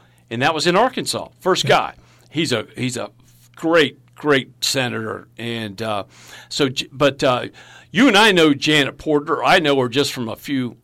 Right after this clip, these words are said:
Speaker 1: con-, conversations, and she wouldn't really know me if I passed her in the hallway. But you've known her for a long time,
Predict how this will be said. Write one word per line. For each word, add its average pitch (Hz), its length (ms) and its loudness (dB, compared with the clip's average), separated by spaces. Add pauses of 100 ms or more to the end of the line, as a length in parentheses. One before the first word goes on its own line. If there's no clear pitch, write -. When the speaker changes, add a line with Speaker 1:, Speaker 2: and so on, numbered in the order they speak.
(100)
Speaker 1:
con-, 139 240 -6
conversations, 127 920 -4
and 107 140 -12
she 131 160 -6
wouldn't 117 220 -6
really 107 200 -8
know 107 220 -6
me 104 140 -8
if 98 140 -14
I 92 160 -10 (480)
passed 120 380 -2
her 104 180 -8
in 95 100 -10
the 92 200 -16 (140)
hallway. 117 500 2
But 120 360 -2
you've 160 160 -10
known 147 180 -2
her 135 80 -2
for 127 120 -8
a 123 40 -2
long 127 200 -2
time, 123 340 -4